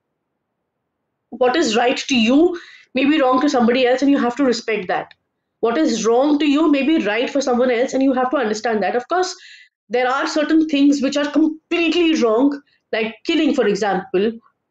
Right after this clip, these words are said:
or being mean to each other, for example. But there is, and often I'm asked this question, so I want to address this as well. Uh, what is truth? Is it true that if you kill somebody, it's wrong?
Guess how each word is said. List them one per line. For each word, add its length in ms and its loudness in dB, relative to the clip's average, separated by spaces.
or 460 2
being 380 2
mean 300 0
to 100 0
each 200 -2
other, 240 0
for 120 -4
example. 640 -4
But 240 -4
there 220 -2
is, 220 -2
and 260 0
often 240 0
I'm 220 0
asked 300 -2
this 140 0
question, 380 -2
so 140 2
I 20 2
want 140 2
to 80 0
address 400 -2
this 160 0
as 140 0
well. 300 0
Uh, 160 0
what 160 2
is 240 0
truth? 340 -2
Is 120 0
it 220 -2
true 240 2
that 340 -2
if 140 -2
you 160 2
kill 180 0
somebody, 340 2
it's 200 -2
wrong? 320 0